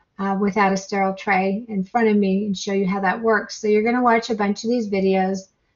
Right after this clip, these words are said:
This is some of the equipment you're gonna probably be using. Um, if you notice here, some of the transducers come with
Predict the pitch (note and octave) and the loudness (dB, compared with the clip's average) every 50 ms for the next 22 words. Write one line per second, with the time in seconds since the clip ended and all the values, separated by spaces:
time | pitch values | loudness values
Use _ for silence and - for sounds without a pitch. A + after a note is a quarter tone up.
0 | _ _ _ _ - G3+ F#3+ - G#3 G3 F#3 - - G#3 G3 G3 G3 F#3 G3 G3 | _ _ _ _ -10 -10 -6 -4 -4 -6 -6 -4 -4 -2 0 0 0 2 0 0
1 | F#3+ F#3+ F#3+ - G#3+ G3+ G#3 G#3+ G#3 A#3 G#3+ G3+ G3 F#3+ F#3+ G3 F#3+ F#3+ F#3+ - | 0 -2 -4 -6 -4 -2 0 0 0 0 0 -2 -2 -2 -2 -2 -2 -2 -2 -4
2 | - - G#3 G3+ G#3 G3 F#3+ F#3+ G3 G3 F#3+ G3 G3+ G3 F#3+ F#3 F3+ F3+ F3+ E3+ | -4 -2 0 0 2 0 0 0 0 0 2 2 2 2 2 2 2 0 0 0
3 | F#3 F#3 F3+ F#3 F#3+ F#3 - _ _ _ _ _ _ _ - G3 F#3+ F#3 F#3 F3+ | 0 0 2 2 0 -2 -4 _ _ _ _ _ _ _ -8 -4 -2 -2 0 0
4 | F3+ F3+ F3+ F#3 - - _ _ _ _ _ _ _ _ G#3+ F#3+ - A3 G#3 G3+ | 0 0 -2 -2 -4 -8 _ _ _ _ _ _ _ _ -12 -6 -2 0 2 2
5 | G3+ G3 G3+ G3+ G3+ F#3+ - - G3+ G#3 G3+ G3+ G3+ G3 - - G#3+ G#3 G#3+ A3 | 4 4 4 2 2 0 -2 -2 0 0 0 0 -2 -4 -4 -2 0 2 2 2
6 | G#3 A3 G#3 G#3+ - G#3+ G#3 G3+ F#3 F#3 - G3 F#3+ F#3+ - F#3+ F#3+ F#3+ - - | 2 2 0 0 -2 -2 -2 -2 -2 -2 -2 -2 -2 -2 -2 -4 -4 -4 -6 -6
7 | - G3 G3 F#3+ F#3 F#3 | -4 -2 0 0 0 -2